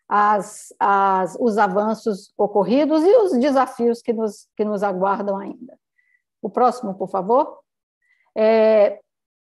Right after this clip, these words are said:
a, a política, é, educacional é, é considerada por nós como um eixo absolutamente estruturante para o desenvolvimento de crianças e jovens. Mas outras ações são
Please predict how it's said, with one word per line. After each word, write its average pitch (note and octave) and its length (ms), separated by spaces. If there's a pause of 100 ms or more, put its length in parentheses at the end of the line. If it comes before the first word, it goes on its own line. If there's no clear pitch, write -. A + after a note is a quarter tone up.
(680)
a, C#4+ 440
a C#4+ 40
política, D4+ 840
é, G#3 400
educacional G#3 920
é, G#3+ 360
é G3+ 40
considerada A#3 640
por G#3+ 200
nós B3 340
como C#4 380
um D4+ 120
eixo D4 480 (640)
absolutamente D4 720
estruturante A#3+ 920 (160)
para A3 260
o B3 100
desenvolvimento G#3 800
de G#3 100
crianças G3+ 480
e A3+ 80
jovens. E3+ 520 (580)
Mas D#4 420
outras C#4+ 440
ações A3 580
são C4 380